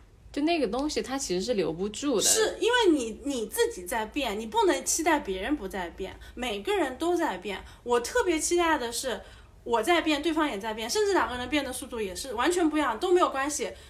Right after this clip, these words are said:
Speaker 2: 可是我们就是有这么一个场域和空间和媒介，我们坐下来，我们去聊聊我们的变化，我们去聊聊有没有什么新的可能性。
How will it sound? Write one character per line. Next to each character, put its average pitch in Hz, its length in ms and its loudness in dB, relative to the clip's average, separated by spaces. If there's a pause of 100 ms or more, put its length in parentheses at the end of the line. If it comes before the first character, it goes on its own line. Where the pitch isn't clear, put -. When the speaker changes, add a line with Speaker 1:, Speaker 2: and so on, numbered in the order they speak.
Speaker 2:
可 262 140 -6
是 403 140 2
我 320 200 2
们 208 220 -6
就 466 160 4
是 370 140 2
有 214 140 0
这 262 80 -12
么 262 80 -8
一 233 80 -6
个 233 120 -6
场 202 280 -6
域 226 80 -8
和 220 160 -8
空 254 280 -12
间 254 200 -8
和 220 140 -8
媒 180 260 -6
介， 190 320 -6 (460)
我 233 120 -2
们 214 200 -4
坐 359 180 2
下 285 200 0
来， 185 320 -6 (240)
我 226 100 -8
们 226 100 -8
去 381 140 -2
聊 302 160 2
聊 285 160 0
我 220 60 -8
们 190 80 -8
的 180 100 -6
变 202 180 -6
化， 185 320 -10 (520)
我 240 100 -10
们 254 80 -10
去 381 140 -2
聊 320 160 2
聊 302 340 2 (460)
有 240 100 -6
没 247 80 -4
有 311 80 2
什 294 100 -2
么 214 140 -6
新 247 160 -6
的 247 140 -10
可 208 160 -10
能 185 200 -12
性。 180 280 -14